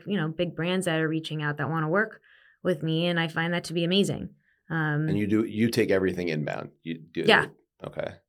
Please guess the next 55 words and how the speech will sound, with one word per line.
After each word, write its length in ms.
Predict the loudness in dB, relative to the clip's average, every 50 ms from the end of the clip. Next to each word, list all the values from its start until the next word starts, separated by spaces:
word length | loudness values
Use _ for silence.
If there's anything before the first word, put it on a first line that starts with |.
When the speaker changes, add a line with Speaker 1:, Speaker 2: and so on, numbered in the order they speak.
| _ -4
Speaker 1:
Yeah, 220 | -4 -4 -4 -4
we 200 | -4 -2 -2 -2
take 320 | -2 0 -2 -2 -2 -4 -4
anything 380 | 0 2 4 4 4 4 4 4
that 140 | 4 2 2
comes 260 | 2 0 0 0 -2
through. 380 | -2 0 2 2 4 4 2 2
It's 140 | 2 0 -2
like, 120 | -4 -2 0
"Hey, 180 | 0 2 2
like, 220 | 2 2 0 0 0
let 120 | -2 -2
us 140 | -2 -2 -2
know 80 | 0
what 40 | 0
your 100 | 0 0
budget 300 | 0 0 2 2 2 2
i-, 160 | 0 -2 -4 -4 0
budget 260 | 2 2 2 2 2 2
is. 140 | 2 2 2
We'll 80 | 0 0
make 180 | 0 0 0 -2
it 60 | -2
work." 280 | -2 -2 -2 -2 -4 -6
Like, 220 | -8 -8 -8 -8
the, 180 | -8 -8 -8 -6
you 120 | -6 -4
know, 60 | -4 -2
I, 140 | -2 -4 -6 -8 -12 -12 -12
I 60 | -14 -12 -10 -10 -8
tr-, 140 | -8 -8 -8 -6
hardly 360 | -2 0 2 2 2 2 2
ever 160 | 0 0 0 -2
say 200 | 0 0 2 2
no 240 | 2 2 2 0 0
to 160 | -2 -2 -2
anything. 480 | -2 -2 -2 -4 -4 -4 -4 -4 -4 -6 -12 -14 -8
Speaker 2:
How 60 | -4 -2
many 140 | 0 0 0
employees 380 | 0 0 2 2 2 2 0
do 60 | -2 -2
you 40 | -4
have 80 | -2 -4
right 100 | -4 -6
now? 180 | -6 -8 -10 -14 -16 _ _ -2
Speaker 1:
Um, 720 | 0 2 4 4 6 4 4 2 0 -2 -4 -4 -6 -8 -16 _ _ _
<laughs> 140 | _ _ -20
so 200 | -16 -14 -16 -16 -14 _
funny 140 | -6 -6 -4 -4
question 280 | -4 -6 -6 -6 -6 -4
for 60 | -4
right 100 | -4 -2
now, 160 | 0 0 0
but, 240 | 2 2 0 0 2
um, 440 | 2 2 4 4 4 2 0 -2